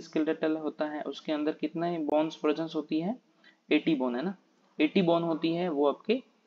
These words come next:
axial skeletal system में प्रेजेंस होती है, और जो वन ट्वेंटी सिक्स bone है ना, वो आपके appendicular system skeletal में प्रेजेंस होती है।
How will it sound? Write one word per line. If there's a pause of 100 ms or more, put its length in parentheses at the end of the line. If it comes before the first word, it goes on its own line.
(140)
axial
skeletal
system
में
प्रेजेंस
होती
है,
और
जो
वन
ट्वेंटी
सिक्स
bone
है
ना, (400)
वो
आपके (120)
appendicular
system (160)
skeletal
में
प्रेजेंस
होती
है।